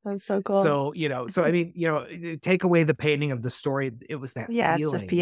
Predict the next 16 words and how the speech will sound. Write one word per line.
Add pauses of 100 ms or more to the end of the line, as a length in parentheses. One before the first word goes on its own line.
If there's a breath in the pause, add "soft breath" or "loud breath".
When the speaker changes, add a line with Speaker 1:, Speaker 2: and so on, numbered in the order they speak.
Speaker 2:
of
Speaker 1:
feeling,
Speaker 2:
that,
Speaker 1:
yeah.
Speaker 2:
that
connection
that
I
had
with
that
statue,
knowing
I
was
receiving